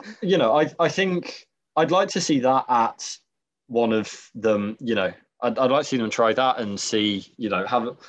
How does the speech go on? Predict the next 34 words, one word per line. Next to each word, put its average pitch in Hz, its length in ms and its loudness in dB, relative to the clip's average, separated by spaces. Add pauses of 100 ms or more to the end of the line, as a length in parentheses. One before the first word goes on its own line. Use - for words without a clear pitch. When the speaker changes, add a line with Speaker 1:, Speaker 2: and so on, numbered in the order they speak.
(120)
Speaker 2:
have 151 100 0
a 147 60 -2
play 135 220 0
around 120 260 2
with 104 160 -6
it. 92 160 -6 (100)
Um, 107 460 -2 (160)
but 123 340 2 (560)
yeah, 143 300 2
you 131 140 0
know, 117 120 2
I 127 80 4
think, 127 380 -4
I 123 80 2
think 135 200 -2
it's 120 140 -6
not 127 240 0 (140)
just 113 380 -2
the, 104 360 0
the 107 180 -2
aim 104 240 0
to 107 280 -2
set 120 180 -2
the 127 60 -4
grid, 143 320 0
but 113 160 0
in 131 80 -2
terms 131 280 0
of, 107 220 0
I'd, 113 220 2
I'd 123 180 2
rather 127 280 2
see, 107 400 -2 (480)
um, 95 500 -2